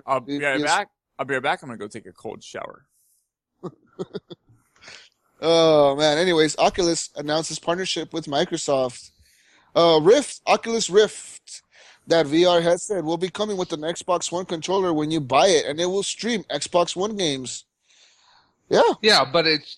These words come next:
Speaker 3: to use on your P C. It's not like you're gonna be able to plug it into your Xbox One and use it.
Speaker 2: Did you, did you just hear what I said? It will stream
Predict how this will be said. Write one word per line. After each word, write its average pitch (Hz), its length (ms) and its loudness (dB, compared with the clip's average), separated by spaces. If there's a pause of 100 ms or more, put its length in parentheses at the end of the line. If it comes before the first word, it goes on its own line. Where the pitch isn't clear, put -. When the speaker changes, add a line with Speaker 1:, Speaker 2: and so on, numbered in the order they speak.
(120)
Speaker 3:
to 156 80 -4
use 165 260 -4
on 147 140 -2
your 131 100 -4
P 127 220 -4
C. 135 240 -4
It's 101 240 -4
not 117 180 -4
like 120 240 -4
you're 120 100 -4
gonna 107 160 -12
be 107 100 -2
able 101 160 -6
to - 60 -16
plug 113 200 -2
it 101 60 -4
into 95 220 -12
your 98 100 -6
Xbox - 320 -16
One 98 180 -10
and 92 100 -16
use 90 260 -10
it. 151 140 -6
Speaker 2:
Did - 20 -14 (120)
you, 139 120 -20
did 151 160 -6
you 196 60 -4
just 175 200 -6
hear 175 120 2
what 170 100 4
I 151 100 4
said? 131 400 0
It 131 60 0
will 160 280 2
stream 165 520 2